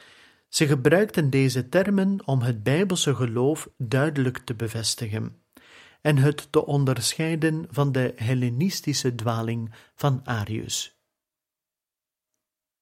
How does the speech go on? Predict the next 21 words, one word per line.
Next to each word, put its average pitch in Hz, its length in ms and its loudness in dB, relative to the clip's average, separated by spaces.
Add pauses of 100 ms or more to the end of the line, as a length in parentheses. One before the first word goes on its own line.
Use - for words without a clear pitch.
(420)
En 143 180 4
dit 143 160 4
is 131 160 2
ook 127 360 2
de 131 100 2
reden 135 680 0 (760)
dat 139 520 0 (420)
de 143 200 2
beschuldiging 135 760 2
van 127 280 0
Hellenisering 127 1120 0 (380)
niet 202 500 2
gericht 135 560 -2
dient 135 220 2
te 131 80 -2
worden 120 580 -2 (400)
op - 480 0
de 139 220 -2
concilievaders 131 920 0
van 117 140 -4
Nicea, 151 720 -4